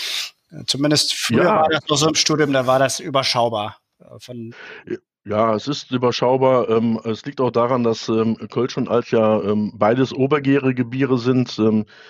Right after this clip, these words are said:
Speaker 2: ähm, man, äh, hat ja bei Blindverkostungen durchaus ein Problem, das eine vom anderen zu unterscheiden. Ähm, lediglich, ähm, äh, Temperatur,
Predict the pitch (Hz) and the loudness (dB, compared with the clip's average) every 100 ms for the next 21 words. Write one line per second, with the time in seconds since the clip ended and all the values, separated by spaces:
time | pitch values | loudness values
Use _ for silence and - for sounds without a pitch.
0 | - _ - 98 101 104 92 - 95 95 | -20 _ -8 -4 -2 -4 -8 -12 -8 -6
1 | 95 92 87 92 95 101 - 101 107 101 | -4 -6 -6 -8 -4 -4 0 2 2 4
2 | 151 185 143 127 143 - - 120 117 120 | 2 2 0 -2 -2 -2 0 4 4 4
3 | 127 127 120 117 - 107 120 127 123 - | 2 0 0 -2 -2 0 4 4 2 -4
4 | - - - 101 98 120 113 113 110 123 | -20 -20 -10 -4 0 2 2 2 2 2
5 | 107 95 95 - 95 101 120 127 101 104 | -2 -4 -4 0 2 2 2 0 0 0
6 | 107 98 _ - 98 95 120 120 113 113 | -2 -4 _ -14 -8 0 2 2 0 -2
7 | - 110 107 104 101 _ - - - _ | -2 -2 0 0 -2 _ -20 -20 -20 _
8 | 92 101 127 120 110 - 127 135 135 131 | -6 -4 -2 0 -2 -2 0 2 4 4